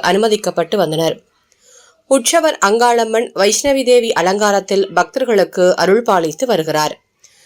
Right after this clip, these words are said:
புரட்டாசி மாதத்தில் வருகிற அமாவாசை மிகவும் சிறப்பு வாய்ந்தது. அதனாலேயே இதனை மகாலய அமாவாசை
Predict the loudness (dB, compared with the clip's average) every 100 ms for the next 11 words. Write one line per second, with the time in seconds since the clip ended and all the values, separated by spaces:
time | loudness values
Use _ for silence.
0 | _ 0 0 2 -2 -2 -2 -2 0 0
1 | -2 0 0 2 2 2 2 2 2 0
2 | 0 0 0 -2 -2 -4 -2 0 0 -2
3 | -2 -2 -2 -4 -6 _ -20 -8 -2 0
4 | 2 2 2 2 0 2 0 2 2 0
5 | 2 2 2 0 0 0 0 0 0